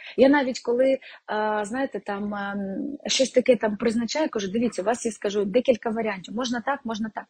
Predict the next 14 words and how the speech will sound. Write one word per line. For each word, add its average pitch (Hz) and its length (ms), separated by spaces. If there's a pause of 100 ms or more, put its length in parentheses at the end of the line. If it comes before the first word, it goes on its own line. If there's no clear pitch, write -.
«Ні, 247 340
мені 269 200
саме 240 280
найкраще». - 600 (400)
І 208 80
тобто 262 280
ж, 220 220
е, 233 300
дівчата 233 440
почали 233 400
бути 233 240
т-, 214 140
більш 220 440
такі, 220 480